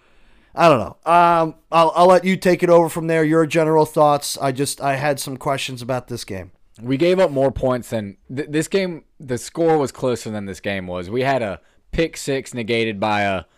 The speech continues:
Speaker 2: I wanna say a bad, um, roughing the passer call. But, I mean, as far as letter to the law, I guess it was the right call. And even Nick Bosa said, you know,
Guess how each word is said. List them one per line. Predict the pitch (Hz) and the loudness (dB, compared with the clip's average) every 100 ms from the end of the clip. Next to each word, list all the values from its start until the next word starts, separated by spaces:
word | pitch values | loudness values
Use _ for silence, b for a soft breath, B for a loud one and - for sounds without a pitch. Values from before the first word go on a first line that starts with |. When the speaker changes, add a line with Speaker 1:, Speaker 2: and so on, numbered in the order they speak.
| _ _ _ _ _ _ _ _ _ _ _ _ | _ _ _ _ _ _ _ _ _ _ _ _
Speaker 2:
I | 135 147 | 0 0
wanna | 226 208 | 0 -2
say | - 151 | -2 -2
a | 117 | -2
bad, | 85 110 110 117 127 131 127 _ _ _ | -4 -4 -2 -2 -4 -6 -12 _ _ _
um, | 120 113 107 98 98 _ _ _ _ _ _ _ _ _ _ _ _ _ _ _ _ _ | -4 -2 -2 -4 -10 _ _ _ _ _ _ _ _ _ _ _ _ _ _ _ _ _
roughing | 139 123 123 135 | -6 -2 -2 -4
the | 117 | -6
passer | 120 113 113 131 | -4 -4 -4 -6
call. | - 135 135 139 - _ - | -2 0 0 -6 -14 _ -4
But, | 135 131 | 0 0
I | |
mean, | 131 131 | 0 -2
as | 127 - | -4 -2
far | 160 160 156 | 0 2 0
as | 120 - | -4 -12
letter | 127 131 135 147 | -8 -4 -2 -4
to | 147 160 | -6 -6
the | 127 | -4
law, | 123 110 107 113 127 139 - _ _ _ | -4 -2 0 2 0 -2 -10 _ _ _
I | - 131 | -8 -8
guess | 104 127 135 139 | -2 -2 -2 -4
it | |
was | 127 113 | -4 -4
the | 107 101 | -8 -6
right | 101 110 - | -4 -4 -4
call. | 110 117 | -2 0
And | 127 | 0
even | 143 135 123 | -4 -6 -6
Nick | 107 | -4
Bosa | 107 117 110 | -4 -4 -6
said, | 95 110 104 98 | -8 -6 -6 -10
you | 107 110 | -12 -8
know, | 117 | -6